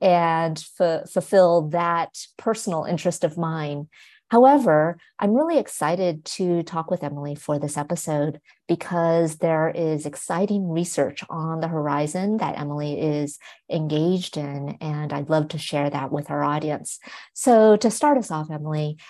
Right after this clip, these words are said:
tell us a bit more about yourself and who you are, what you do as a faculty member.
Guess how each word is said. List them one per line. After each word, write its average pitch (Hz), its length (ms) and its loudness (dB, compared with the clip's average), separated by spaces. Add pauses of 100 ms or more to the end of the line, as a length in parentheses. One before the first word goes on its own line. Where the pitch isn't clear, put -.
(160)
tell 277 180 2
us 285 160 0
a 277 40 -2
bit 269 140 2
more 233 200 4
about 208 200 -2
yourself 151 480 -6
and 156 560 0
who - 280 0
you 226 260 2
are, 214 500 0 (280)
what 202 160 0
you 196 100 -2
do 202 260 0
as 196 140 -6
a 190 60 -10
faculty 160 480 -8
member. 147 400 -6